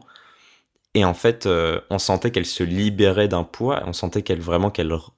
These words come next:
une certaine renaissance. Et sa danse, elle était juste beaucoup trop puissante. Et vraiment, en voyant ça, j'avais les limites, les larmes aux yeux, quoi. C'est-à-dire que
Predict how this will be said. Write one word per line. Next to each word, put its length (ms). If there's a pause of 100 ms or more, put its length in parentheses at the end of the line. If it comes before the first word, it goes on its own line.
(120)
une 140
certaine 320
renaissance. 640 (440)
Et 40
sa 160
danse, 240
elle 100
était 220
juste 480
beaucoup 420
trop 180
puissante. 560 (360)
Et 80
vraiment, 460
en 60
voyant 280
ça, 280
j'avais 280
les 120
limites, 320
les 100
larmes 360
aux 60
yeux, 200
quoi. 160
C'est-à-dire 400
que 480